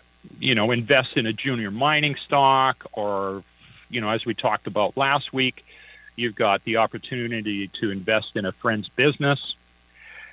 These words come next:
and, uh, these are long shots. You know, so you've gotta be,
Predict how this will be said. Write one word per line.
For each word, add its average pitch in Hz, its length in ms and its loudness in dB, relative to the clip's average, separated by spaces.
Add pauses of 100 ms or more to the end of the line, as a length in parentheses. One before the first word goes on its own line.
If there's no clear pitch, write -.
(100)
and, 104 560 2 (100)
uh, 113 180 -4
these 214 260 -2
are 143 80 4
long 107 300 4
shots. - 460 -6 (240)
You 117 100 -6
know, 110 200 0 (240)
so - 120 0
you've 160 160 2
gotta 196 180 4
be, 139 320 0